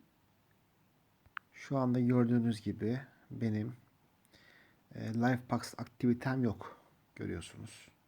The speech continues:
Herhangi bir aktivitemiz şu an için yok. Burada Internet Speed Meter Lite adlı programdan görünüyor her şey. Ve şu anda Lifebox, e, Wi-Fi'ye ayarlı olduğu için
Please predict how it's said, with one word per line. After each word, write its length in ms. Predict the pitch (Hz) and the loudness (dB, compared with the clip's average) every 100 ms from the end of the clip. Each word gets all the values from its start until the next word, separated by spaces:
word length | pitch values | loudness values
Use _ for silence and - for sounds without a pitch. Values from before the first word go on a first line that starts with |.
| _ _ | _ _
Herhangi 400 | 113 104 98 98 | -10 -8 -8 -10
bir 60 | 90 | -14
aktivitemiz 840 | - - 101 95 104 101 - - - _ _ _ _ _ _ | -12 -10 -8 -6 -8 -8 -10 -14 -18 _ _ _ _ _ _
şu 260 | - - 104 | -14 -8 -6
an 140 | 98 | -6
için 200 | 95 120 | -4 -4
yok. 220 | 98 - | -4 -6
Burada 160 | 113 110 | -4 -2
Internet 400 | 117 117 117 110 | 0 0 -2 -2
Speed 160 | - - | -8 -10
Meter 140 | 113 | -6
Lite 300 | 110 113 - | -4 -2 -4
adlı 200 | 101 - | -8 -10
programdan 680 | 104 123 107 104 98 127 131 | -6 -4 -2 -4 -6 -6 2
görünüyor 380 | 117 113 110 92 | 2 4 0 -2
her 140 | 90 | -4
şey. 260 | 92 - 123 - _ _ _ _ _ _ - - - - - _ _ - | -6 -8 -8 -14 _ _ _ _ _ _ -20 -20 -20 -20 -20 _ _ -10
Ve 40 | |
şu 220 | - 147 | -2 0
anda 420 | 117 104 107 135 143 _ - - - _ _ | 2 0 0 -2 -4 _ -20 -20 -20 _ _
Lifebox, 720 | 120 127 - 131 131 - - - _ _ _ _ _ _ _ - | 0 0 -2 -6 -6 -8 -10 -12 _ _ _ _ _ _ _ -8
e, 680 | 104 104 104 104 104 104 98 92 - - - _ _ _ _ _ _ _ _ _ | -4 0 0 0 0 0 -2 -6 -10 -14 -14 _ _ _ _ _ _ _ _ _
Wi-Fi'ye 540 | 110 123 131 127 107 104 | 2 4 4 2 0 0
ayarlı 420 | 123 120 120 120 | 2 2 4 4
olduğu 300 | 110 113 123 | 2 2 4
için 380 | 113 - - | 2 2 -6